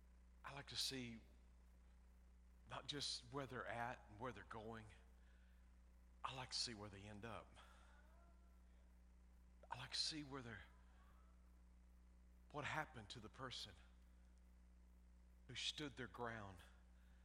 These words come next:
in the midst of adversity, in the midst of the reports, the midst of the conflict. They just held on to God. Let me tell you, the end is greater than the beginning. Stand.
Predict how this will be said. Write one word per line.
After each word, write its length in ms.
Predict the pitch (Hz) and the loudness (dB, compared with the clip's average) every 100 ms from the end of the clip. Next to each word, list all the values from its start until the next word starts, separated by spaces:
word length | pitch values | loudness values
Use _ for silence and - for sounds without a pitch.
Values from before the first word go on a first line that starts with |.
| - - - | -14 -12 -6
in 60 | |
the 120 | 113 117 | -2 2
midst 220 | 131 - | 6 6
of 80 | 117 | 4
adversity, 540 | 110 107 113 - - - - - - - - - - - - - | 2 2 4 4 0 -8 -10 -12 -14 -14 -12 -12 -14 -14 -12 -4
in 80 | 120 | 2
the 60 | 131 | 6
midst 220 | 143 - | 8 8
of 60 | 123 | 8
the 80 | |
reports, 680 | 113 107 - 110 90 - - - - - - - - - - - | 2 2 0 -2 0 -2 -2 -4 -14 -14 -14 -14 -14 -14 -14 -4
the 60 | 123 | 0
midst 380 | 139 147 - | 6 8 8
of 60 | 117 | 6
the 60 | 120 | 4
conflict. 760 | - 117 104 - 92 - - - - - - - - - - | 2 2 0 -4 -6 -8 -10 -10 -14 -14 -14 -14 -14 -12 -8
They 60 | 110 | -2
just 180 | 117 - | 2 4
held 240 | 120 110 | 4 4
on 120 | 113 110 | 2 0
to 40 | 107 | -4
God. 280 | 90 - - - - - - - - - - - - - - - - | -6 -8 -12 -14 -14 -14 -14 -14 -14 -14 -14 -14 -14 -14 -14 -14 -8
Let 60 | 113 | -4
me 40 | 107 | 2
tell 160 | 120 | 4
you, 160 | 110 98 85 - - - - - | 4 2 -4 -10 -14 -16 -14 -4
the 100 | 117 113 117 | -2 2 2
end 160 | 110 | 2
is 100 | 98 | 0
greater 300 | - 107 98 | 0 2 0
than 160 | 95 90 | 0 -4
the 120 | 90 92 | -4 -6
beginning. 320 | 87 92 90 - - | -4 -6 -6 -10 0
Stand. 440 | - 127 104 92 | 2 2 0 -4